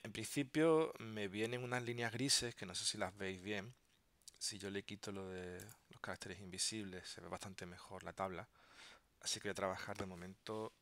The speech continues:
así. Voy a ir copiando y pegando, eh, todo el texto de esta tabla aquí. Así de vago soy, que lo voy a hacer así. Voy a hacer que esto...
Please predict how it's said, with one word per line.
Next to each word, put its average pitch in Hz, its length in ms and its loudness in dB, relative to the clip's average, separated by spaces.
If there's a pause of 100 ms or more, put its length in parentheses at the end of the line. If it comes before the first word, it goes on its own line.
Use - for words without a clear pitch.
(100)
así. - 340 2 (1800)
Voy 139 120 8
a 170 80 12
ir 185 260 12
copiando 143 440 4
y - 20 4
pegando, 143 800 8
eh, 101 340 0 (300)
todo 120 160 4
el 120 100 2
texto 113 300 0
de 101 80 4
esta 101 160 0
tabla 143 540 6
aquí. 90 340 -8 (360)
Así 98 480 -6
de 95 140 -8
vago 87 240 -8
soy, 113 380 -4 (840)
que 90 200 -8
lo 85 120 -8
voy 87 140 -6
a 87 80 -8
hacer 90 300 -4
así. - 280 -2 (540)
Voy 90 100 -14
a - 60 -12
hacer - 300 -16
que - 80 -10
esto... - 440 -10